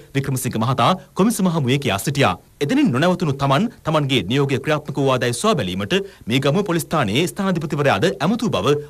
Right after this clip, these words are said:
ඔහු මෙහිදී වැඩිදුරටත් කියා සිටියා. කෙසේ වෙතත් අදාළ තොරතුරු සම්බන්ධයෙන් තම පොලිස් අධිකාරිවරුන්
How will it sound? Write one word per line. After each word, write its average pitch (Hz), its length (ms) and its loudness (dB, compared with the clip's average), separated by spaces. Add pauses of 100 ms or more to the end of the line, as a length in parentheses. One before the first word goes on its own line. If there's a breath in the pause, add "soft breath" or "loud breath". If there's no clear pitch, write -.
ඔහු 139 180 0
මෙහිදී 151 340 0
වැඩිදුරටත් 165 480 -2
කියා 131 140 2
සිටියා. 131 360 0 (240 loud breath)
කෙසේ 139 260 0
වෙතත් 160 280 0 (160 loud breath)
අදාළ 139 280 2
තොරතුරු 135 360 -2
සම්බන්ධයෙන් 123 540 0 (220 loud breath)
තම 208 200 2
පොලිස් 202 320 0
අධිකාරිවරුන් 147 720 0